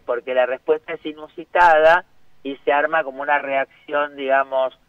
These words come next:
eh, como si fuera un bombardeo, un autobombardeo que lleva a la destrucción. Entonces ahí en ese caso vos decís, bueno, no sé si quería una respuesta inmunológica, viste, tan fuerte.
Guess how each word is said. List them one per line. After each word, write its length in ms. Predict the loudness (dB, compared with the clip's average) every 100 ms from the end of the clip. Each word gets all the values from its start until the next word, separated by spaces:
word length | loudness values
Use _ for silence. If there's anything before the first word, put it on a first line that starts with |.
| _ _ -10
eh, 240 | -4 -4 -4
como 200 | -8 -8
si 100 | -4
fuera 220 | 0 0
un 140 | 0
bombardeo, 760 | 0 0 2 2 2 0 0 -2
un 120 | 0
autobombardeo 1200 | 0 2 -2 0 -2 2 2 2 0 2 4 2 0
que 180 | -8 -8
lleva 340 | -6 0 2 0 _ _ _ -4
a 140 | -2
la 120 | 0 0
destrucción. 800 | -2 -12 -16 -12 2 4 4 0
Entonces 280 | -8 2 2
ahí 140 | 4
en 120 | 0
ese 260 | -4 -4 -6
caso 380 | -4 -4 0 2
vos 180 | 2 0
decís, 240 | -4 -4
bueno, 300 | -2 -2 -2
no 140 | -2 -4
sé 200 | -6 -6
si 140 | -10
quería 360 | -8 -6 -2 -2
una 180 | 0 0
respuesta 640 | 0 -6 -10 -4 0 0 -2 -16 -14 -6
inmunológica, 1080 | -4 -2 4 4 6 4 2 0 4 4
viste, 380 | 2 -4 0 2
tan 260 | 2 0 -4
fuerte. 600 | -2 -2 -2 -6 -6